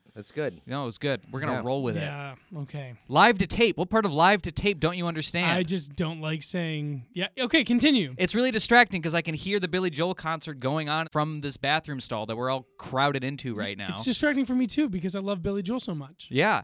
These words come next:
Speaker 2: it's <laughs> hard to concentrate. I think he's playing, uh,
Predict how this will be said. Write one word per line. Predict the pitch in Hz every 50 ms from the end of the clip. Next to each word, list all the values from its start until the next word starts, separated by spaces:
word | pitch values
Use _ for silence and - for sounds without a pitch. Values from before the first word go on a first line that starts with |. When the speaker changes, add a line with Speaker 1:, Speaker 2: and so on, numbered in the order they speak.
| - _ -
Speaker 2:
it's | - 151 -
<laughs> | 165
hard | 156 170 170 170 202 190 175
to | - -
concentrate. | - - - 175 185 247 - - 147 123 - 113 107 101 101 98 - _ _ _ _ _ _ _ _ _ -
I | - 165
think | 175 269 285 -
he's | 226 202 165
playing, | - - - 180 170 170 170 170 165
uh, | 160 156 160 156 156 151